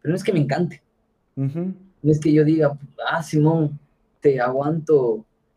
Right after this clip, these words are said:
Speaker 1: te aguanto dos discos de Cradle of Filth seguidos o de, lo, la, o de Cannibal Corpse".
Speaker 2: Yo Cannibal, no.
Speaker 1: No,
Speaker 2: Pero para
Speaker 1: no,
Speaker 2: que
Speaker 1: no,
Speaker 2: entienda
Speaker 1: no.
Speaker 2: la gente,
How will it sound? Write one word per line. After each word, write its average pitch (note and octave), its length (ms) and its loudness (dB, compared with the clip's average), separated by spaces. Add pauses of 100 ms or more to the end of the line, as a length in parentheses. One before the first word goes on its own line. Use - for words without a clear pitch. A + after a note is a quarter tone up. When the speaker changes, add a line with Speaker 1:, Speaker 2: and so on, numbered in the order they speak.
Speaker 1:
te C#3+ 120 -2
aguanto C3+ 1080 -2
dos D3 320 4
discos E3 380 0
de C3 140 -6
Cradle D3+ 400 0
of - 80 -12
Filth D#3+ 180 -4
seguidos D3 640 0
o A#2 220 -2
de, A2+ 420 -8
lo, A#2 120 -8 (260)
la, A2+ 180 -10 (280)
o A#2+ 120 -2
de A#2+ 120 -2
Cannibal C#3 460 0
Corpse". D#3 440 -2 (920)
Speaker 2:
Yo D#3+ 200 4
Cannibal, D3+ 840 0 (280)
no. C3 460 0
Speaker 1:
No, F3+ 340 -2 (260)
Speaker 2:
Pero C#3+ 160 4
para C#3+ 180 6
Speaker 1:
no, - 40 0
Speaker 2:
que - 80 2
Speaker 1:
no, D3+ 40 4
Speaker 2:
entienda F3+ 280 4
Speaker 1:
no. F3+ 60 4
Speaker 2:
la D#3+ 80 2
gente, F3+ 760 -2